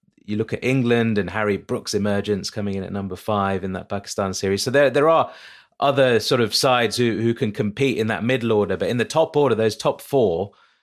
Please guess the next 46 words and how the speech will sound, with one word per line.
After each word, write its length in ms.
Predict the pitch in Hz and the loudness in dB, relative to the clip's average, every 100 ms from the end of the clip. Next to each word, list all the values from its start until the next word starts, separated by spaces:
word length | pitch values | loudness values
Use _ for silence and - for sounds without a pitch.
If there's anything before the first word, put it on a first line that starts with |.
| _ _ - | _ _ -6
and 140 | 110 | 0
you 100 | 120 | 2
wouldn't 220 | 135 185 147 | 4 4 2
have 100 | - | 2
thought 340 | 165 170 - | 2 2 2
it, 100 | 107 | 2
would 180 | 107 104 | 2 2
you, 140 | 101 | 0
a 60 | 95 | 0
few 200 | - 113 | -2 -2
months 280 | 117 95 107 | -2 -4 -2
ago, 360 | 107 110 110 | 2 2 4
a 60 | 104 | 2
year 340 | 98 123 117 | 2 2 2
ago, 400 | 110 113 113 113 | 2 2 2 2
two 180 | 107 120 | 0 -2
years, 220 | 113 110 | 0 0
you 80 | 127 | 0
know, 220 | 120 104 - | 0 -2 -4
it's 200 | 78 - | -8 -6
been 140 | 151 | -2
a 60 | 139 | 0
long 260 | 139 156 120 | 0 0 0
time 360 | 139 131 107 | 0 0 0
since 260 | 101 104 - | -2 -4 -4
we've 140 | 107 | -4
been 140 | 107 101 | -2 -2
saying, 340 | - 104 95 - _ _ _ | 0 0 -2 -10 _ _ _
"Why 240 | 98 127 131 | -4 -2 0
are 40 | |
they 120 | 127 | 0
going 260 | 117 123 117 | 2 2 2
in 160 | 113 | 0
with 120 | 107 104 | 0 0
this 200 | 104 - | -2 0
sort 160 | 107 | 0
of 200 | 101 95 - | 0 -2 -2
O 180 | 110 | -2
D 140 | 104 107 | 0 0
I 120 | 101 | 0
mentality 680 | 98 98 - 104 92 - 95 | -2 -4 -2 -2 -2 -4 -4
with 200 | 95 92 | -4 -4
their 100 | 95 | -6
top 300 | - 104 - | -4 -6 -6
three? 420 | - 107 104 95 | -4 0 2 2
And 160 | 92 92 | -2 -4